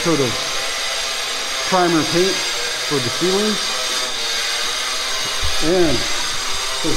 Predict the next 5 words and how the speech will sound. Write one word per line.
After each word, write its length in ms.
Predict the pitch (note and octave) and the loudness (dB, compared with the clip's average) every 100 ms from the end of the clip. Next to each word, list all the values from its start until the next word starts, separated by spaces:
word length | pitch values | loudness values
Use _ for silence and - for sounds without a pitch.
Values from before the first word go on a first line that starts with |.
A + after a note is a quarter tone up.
| - | 4
partner, 380 | F#3 F#3 F3 G#3 F#3 - C3+ | 4 4 4 4 0 0 2
Mister 260 | D#3+ D#3 D#3 C3+ | 4 4 4 4
Rafi, 360 | F3+ G3+ G#3+ G#3+ - - - - - - - - - C#3+ | 4 4 2 4 4 4 4 2 0 -2 -2 -2 0 2
is 200 | C#3 C3+ - - - D#3 | 4 4 2 0 0 2
now 160 | D#3 | 2